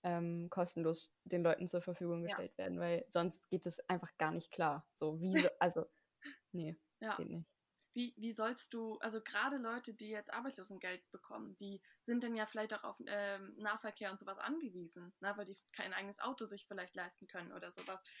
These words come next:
Speaker 2: Äh,
Speaker 1: Ja, oder halt gar nicht mal nur Leute, die auf die, die Arbeitslosengeld beziehen. So Studierende haben auch nicht so viel Geld im Monat.
Speaker 2: True.
Speaker 1: So, ich bin Studierende. <laughs>
Speaker 2: Ja.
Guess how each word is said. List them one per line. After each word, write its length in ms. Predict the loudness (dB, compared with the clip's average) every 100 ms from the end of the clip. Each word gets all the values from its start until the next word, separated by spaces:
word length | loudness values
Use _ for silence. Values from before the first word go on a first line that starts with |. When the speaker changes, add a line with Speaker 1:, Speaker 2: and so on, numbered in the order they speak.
| -18 -18 0
Speaker 2:
Äh, 60 | 8
Speaker 1:
Ja, 260 | 10 10
oder 180 | 8 6
halt 200 | 8 8
gar 120 | 10
nicht 200 | 10 8
mal 120 | 4 4
nur 420 | 6 8 8 6
Leute, 300 | 4 4 2
die 160 | 2 4
auf 200 | 2 -2 -4
die, 220 | -2 -2
die 120 | 0 6
Arbeitslosengeld 640 | 6 6 4 4 6 6
beziehen. 360 | 4 0 0 2
So 80 |
Studierende 480 | 0 0 4 4 4
haben 120 | 2
auch 80 | 4
nicht 140 | 4 2
so 80 |
viel 140 | -4 2
Geld 180 | 2 2
im 80 | 0
Monat. 380 | 0 0 -2 -6 _ -6
Speaker 2:
True. 220 | -4 -2
Speaker 1:
So, 160 | -4 -6 _ _ 0 2
ich 160 | 4
bin 140 | 2 0
Studierende. 500 | 0 2 4 8 8
<laughs> 520 | 8 2 -4 -10 -20 _ 0
Speaker 2:
Ja. 280 | 6 6